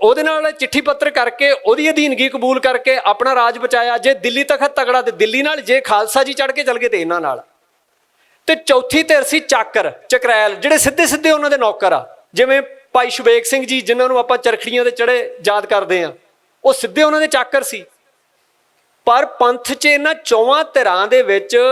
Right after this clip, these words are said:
ਬਹੁਤ ਖੂਬਸੂਰਤ ਤਾਲਮੇਲ ਸੀ, ਪਰ ਅਗਵਾਈ ਅਕਾਲੀਆਂ ਦੇ ਕੋਲ, ਤੇ ਜਦ ਸਟਰਗਲ 'ਚ ਆ ਤੇ ਰਾਠਾਂ ਦੇ ਕੋਲ ਨਾਲ ਆ, ਤੇ ਜਦ ਰਾਜ ਆ ਗਿਆ ਆਪਣਾ ਸਤਾਰਾਂ ਸੌ ਬਾਹਠ 'ਚ, ਮਿਸਲਾਂ ਦਾ ਰਾਜ ਆ ਗਿਆ ਤੇ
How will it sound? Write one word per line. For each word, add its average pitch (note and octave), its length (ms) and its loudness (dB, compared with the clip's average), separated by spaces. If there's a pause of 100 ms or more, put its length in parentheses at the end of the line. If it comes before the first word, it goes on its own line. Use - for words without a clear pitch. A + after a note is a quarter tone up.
(260)
ਬਹੁਤ G#3+ 340 2
ਖੂਬਸੂਰਤ A3 680 0
ਤਾਲਮੇਲ G3+ 640 0
ਸੀ, D4+ 280 -4 (1500)
ਪਰ A#3+ 240 2 (200)
ਅਗਵਾਈ D#4+ 760 0 (100)
ਅਕਾਲੀਆਂ B3 500 -2
ਦੇ A3 80 0
ਕੋਲ, G3+ 320 0
ਤੇ C#4 220 0
ਜਦ A3 260 0
ਸਟਰਗਲ C#4+ 400 0
'ਚ E4 100 -2
ਆ E4 140 -2
ਤੇ D#4+ 200 -2
ਰਾਠਾਂ A3 360 -2
ਦੇ A3 100 0
ਕੋਲ G#3 260 2
ਨਾਲ E3 280 2
ਆ, B2+ 200 -6
ਤੇ C4+ 80 2
ਜਦ C#4 180 0
ਰਾਜ G#3+ 420 2
ਆ B3 160 2
ਗਿਆ C#4 160 2
ਆਪਣਾ A3 320 0
ਸਤਾਰਾਂ G#3+ 320 0
ਸੌ A#3 140 -2
ਬਾਹਠ G#3 420 2
'ਚ, A#3+ 120 0 (500)
ਮਿਸਲਾਂ A3 380 0
ਦਾ C#4 100 0
ਰਾਜ A3+ 340 2
ਆ G#3 160 2
ਗਿਆ C4+ 240 2
ਤੇ D#4 200 -2